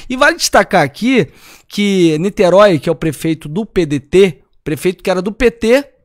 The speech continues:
trocou o Foro de São Paulo pelo Partido Comunista Chinês. Se ele era do P T, foi p-,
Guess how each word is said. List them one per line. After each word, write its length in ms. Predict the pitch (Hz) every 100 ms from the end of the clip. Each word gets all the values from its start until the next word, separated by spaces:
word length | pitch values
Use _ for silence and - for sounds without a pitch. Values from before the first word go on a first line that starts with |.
| _ _ _ -
trocou 300 | 214 - 277
o 40 |
Foro 200 | 294 277
de 80 | 226
São 140 | 262
Paulo 240 | - 277 262
pelo 200 | 294 277
Partido 360 | 277 247 254
Comunista 380 | 240 254 254 233
Chinês. 420 | 254 175 139 - - -
Se 180 | - -
ele 220 | 202 185
era 140 | 202 226
do 100 | 208
P 180 | - 196
T, 240 | - 247
foi 160 | - 240
p-, 220 | - 233